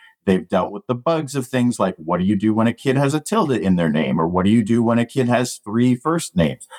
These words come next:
Like, they know how to do all of that because it's been handled by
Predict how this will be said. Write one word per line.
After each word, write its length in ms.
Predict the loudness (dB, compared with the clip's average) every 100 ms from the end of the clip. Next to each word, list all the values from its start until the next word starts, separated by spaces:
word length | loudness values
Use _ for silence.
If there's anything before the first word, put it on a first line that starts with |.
| -4
Like, 160 | -2 0
they 100 | 0
know 160 | 0
how 120 | 0
to 100 | -2
do 320 | -2 0 2 2
all 180 | -2
of 100 | -8 -2
that 260 | -2 -2
because 280 | -4 -2 0
it's 140 | -2
been 520 | -6 -4 0 0 -2 -4 _ _ _
handled 540 | -2 0 2 0 0
by 240 | 0 0